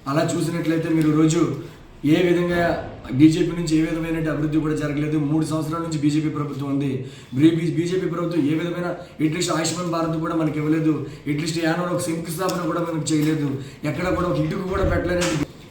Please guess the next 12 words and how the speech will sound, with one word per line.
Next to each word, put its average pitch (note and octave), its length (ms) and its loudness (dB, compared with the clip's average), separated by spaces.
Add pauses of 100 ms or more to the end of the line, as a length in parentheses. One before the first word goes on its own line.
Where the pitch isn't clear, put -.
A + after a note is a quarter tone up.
(140)
ఈరోజు E3+ 360 4
బీజేపీకి D#3+ 540 4
ఓటేయాలి E3+ 460 -2
లేదా D#3+ 240 -4
కాంగ్రెస్కి D#3+ 360 -2
ఓటేయాలి D#3+ 300 0
అనేది D#3+ 440 2 (280)
ఒకసారి D#3+ 300 0
మీరు D#3+ 160 2
ఆలోచించండి D#3 600 0
దయచేసి. C#3+ 520 0 (840)
అలాగే E3+ 400 4